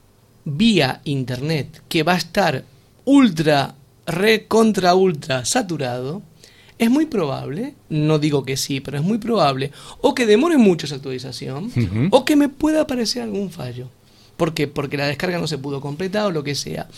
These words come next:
Speaker 1: Yo no aconsejo de que me pase eso por una cuestión impulsiva de tener una problemática de no po-, no poder ni
Speaker 2: Ajá.
Speaker 1: siquiera, no solamente no poder ver el ios ocho, sino que además se me puede destruir el que tengo.
Speaker 2: Mm.
Speaker 1: A ver, no es tan así, yo estoy siendo a lo más extremo,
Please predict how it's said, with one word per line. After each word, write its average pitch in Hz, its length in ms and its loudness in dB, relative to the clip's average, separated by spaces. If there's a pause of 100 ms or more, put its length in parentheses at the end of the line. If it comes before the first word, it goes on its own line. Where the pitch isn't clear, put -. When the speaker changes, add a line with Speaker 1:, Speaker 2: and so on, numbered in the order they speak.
(440)
Speaker 1:
Yo 170 180 2
no 254 120 4
aconsejo 160 540 -6 (380)
de - 80 -20
que 147 140 -4
me 139 100 0
pase 139 420 -2
eso 135 300 -8 (300)
por 139 140 -6
una 147 180 -2
cuestión 147 360 -2
impulsiva 139 800 -2 (460)
de 156 100 4
tener 147 220 2
una 156 180 2
problemática 151 800 -2 (420)
de 151 140 0
no 143 140 -2
po-, - 120 -6
no 151 140 -4
poder 156 240 4
ni 160 60 4
Speaker 2:
Ajá. 160 100 2
Speaker 1:
siquiera, 156 320 4
no 214 120 6
solamente 208 420 6
no 170 120 6
poder 151 280 6
ver 156 100 6
el 151 140 4
ios 147 240 0
ocho, 175 180 2
sino 160 180 2
que 165 60 4
además 165 400 2 (140)
se - 160 -2
me 151 80 2
puede 156 260 4
destruir 151 380 0
el 147 100 -2
que 139 120 -4
tengo. - 340 -8
Speaker 2:
Mm. 104 80 -4 (720)
Speaker 1:
A 175 100 4
ver, 160 260 2 (220)
no 156 260 0
es 165 240 4
tan 135 180 -6
así, 135 300 -2
yo 147 120 -2
estoy 135 180 -6
siendo 135 260 -6
a 131 60 -6
lo 131 100 -6
más 139 220 -4
extremo, 143 640 -2